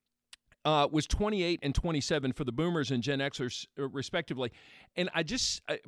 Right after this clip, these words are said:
part of what gets me in this is that we're looking at, uh, generations of folks who are consumers in Christianity, and they, they never think, "I know enough to invest in another person." They don't have this picture of multiplying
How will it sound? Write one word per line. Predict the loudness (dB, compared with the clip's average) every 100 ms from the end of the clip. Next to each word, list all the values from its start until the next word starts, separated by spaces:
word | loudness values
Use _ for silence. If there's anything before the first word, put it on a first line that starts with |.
| 8
part | 8 4
of |
what | 0 -2 0
gets | 0 0 -4
me | 0
in | 2
this | 4 4 2
is | -4 -2
that | -2
we're | -2
looking | -2 -4 -4 -6 -6
at, | -4 -4 -6 -14
uh, | -18 -10
generations | -6 -2 -2 -2 -2 -6 -6
of | -6
folks | -2 0 0 -4 -14 _ _ -4
who | 2 2
are | 2 0
consumers | 0 -4 -4 -2 -2 0 -2 -4 -4
in | -6 -4
Christianity, | -4 -4 -4 -4 -2 -2 -4 -4 -6 -6 -14 -20 _
and | -4 -2 0
they, | 0 -2 -4
they | -4 -2
never | 0 0 0
think, | -4 -4 -4 -6 -8
"I | -2 0 0 -4
know | -4 0 0 0 -4
enough | -6 -2 -4 -4 -8
to | -6
invest | -6 -4 -4 -6 -8
in | -10
another | -10 -8 -8
person." | -10 -10 -10 -10
They | -8 -6
don't | -6 -8
have | -8 -6
this | -8
picture | -8 -10 -6 -8
of | -6
multiplying | -4 -4 -6 -12 -4 -2 0 -2 -6